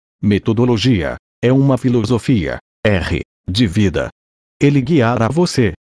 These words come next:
para a excelência em qualquer coisa que escolha fazer.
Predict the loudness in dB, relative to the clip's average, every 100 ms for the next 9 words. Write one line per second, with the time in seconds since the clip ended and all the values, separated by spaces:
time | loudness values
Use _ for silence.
0 | _ -2 0 0 0 -2 -2 0 0 0
1 | 0 0 0 0 -2 0 0 0 -4 -10
2 | _ _ -4 -2 -2 -2 0 2 0 0
3 | 0 2 0 -4